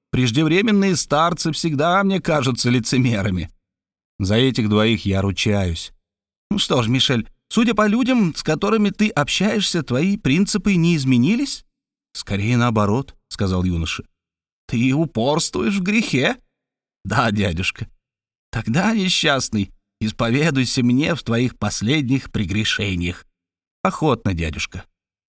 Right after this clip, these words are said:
И юноша вдохновенно продекламировал превосходные стихи, глубокие, безупречные по форме, полные подлинной поэзии.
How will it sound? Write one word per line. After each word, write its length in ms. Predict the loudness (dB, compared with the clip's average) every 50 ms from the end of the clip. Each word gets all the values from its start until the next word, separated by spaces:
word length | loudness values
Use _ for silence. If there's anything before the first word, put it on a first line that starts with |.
| _ _ _ _ _ _
И 80 | 0 0
юноша 400 | 2 2 2 2 2 0 0 0
вдохновенно 720 | 0 0 0 0 0 0 2 2 2 2 0 0 -2 -2
продекламировал 880 | -4 -2 -2 0 0 0 0 2 2 4 4 2 2 2 0 0 -2 -2
превосходные 760 | -2 -2 0 0 0 0 -2 -2 0 0 2 2 2 2 0
стихи, 580 | 0 -2 -4 -4 -4 -2 -2 -2 -2 -2 -4 -8 _ _ _ _
глубокие, 720 | 0 2 2 2 2 2 2 0 0 -2 -2 -2 -2 -4 -4 _
безупречные 840 | -2 -2 -2 -2 -4 -4 -2 0 0 2 2 0 0 0 0 0 0
по 140 | 0 -2 -4
форме, 560 | -2 -2 0 0 2 2 2 0 0 -2 -4 -8 -14 _ _ _ _
полные 380 | 0 2 4 4 4 2 2
подлинной 680 | 0 -2 _ 0 0 2 2 2 2 4 2 2 0 0
поэзии. 760 | -2 -2 -2 -2 -2 -2 -4 -6 -6 -8 -8 -8 -10 -12